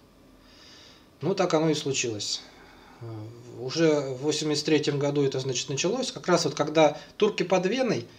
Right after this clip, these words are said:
всё, французы напали на Испанию. Это всё совместные были действия. Но в отличие от, э, турок, очень быстро они, значит,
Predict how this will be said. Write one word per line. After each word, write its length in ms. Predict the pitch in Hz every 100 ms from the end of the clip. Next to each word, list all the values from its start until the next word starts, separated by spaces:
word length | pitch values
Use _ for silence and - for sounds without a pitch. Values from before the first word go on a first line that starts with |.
| -
всё, 260 | - - 185
французы 460 | - 151 147 180 151
напали 380 | 139 143 135
на 160 | 131 127
Испанию. 440 | 131 - 107 90 104 - - - -
Это 180 | - -
всё 180 | - 139
совместные 560 | 135 135 131 107 113
были 200 | 107 113
действия. 480 | 123 185 190 - 120 127 - - - - - - - - -
Но 160 | - 170
в 60 | 185
отличие 520 | 180 202 185 175 160
от, 280 | 156 - -
э, 180 | 165 160
турок, 360 | 202 185 165
очень 300 | 165 156 160
быстро 360 | 156 135 - 110
они, 200 | 110 104
значит, 460 | 107 113 - -